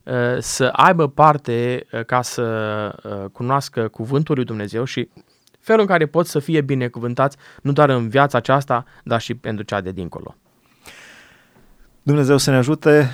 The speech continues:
Speaker 2: mulțumim frumos, stimați ascultători, a fost împreună cu noi la Vieți Transformate Florentin Clipa, am discutat despre,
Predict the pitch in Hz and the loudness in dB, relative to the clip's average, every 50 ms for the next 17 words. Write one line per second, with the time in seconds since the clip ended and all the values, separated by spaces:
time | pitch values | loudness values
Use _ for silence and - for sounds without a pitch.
0 | - - - 131 131 123 - 131 127 127 117 - 123 120 127 143 139 - - - | -6 -10 -4 -2 0 0 2 2 0 0 0 0 0 0 2 2 0 -2 -4 -6
1 | - - 127 117 120 117 131 120 - - 117 117 113 - 135 135 123 110 - 123 | -4 -2 0 0 0 0 -2 -2 0 0 0 2 2 2 4 4 2 2 2 -2
2 | 113 - 135 113 - 120 120 120 123 113 123 123 127 127 120 117 113 120 110 - | -2 -2 -2 -2 0 0 0 0 0 -2 0 0 2 2 2 2 2 0 -2 -2
3 | - 117 110 - 123 113 120 127 131 - 139 127 - 117 107 110 113 110 113 120 | -2 -4 -2 -2 -2 0 0 0 0 0 -2 -2 0 0 0 0 0 0 0 0
4 | 123 113 - 123 135 127 131 139 135 131 123 117 - - - 135 131 123 123 120 | -2 -2 -2 -2 -4 0 2 2 2 2 2 -2 -6 -6 -4 -2 0 0 0 -2
5 | - - 127 120 - 127 123 110 110 117 127 120 - - - _ - 120 113 117 | -4 -6 -6 0 4 4 4 4 4 2 2 2 2 0 -2 _ -2 2 4 4
6 | 117 117 117 117 113 113 | 4 6 4 4 2 0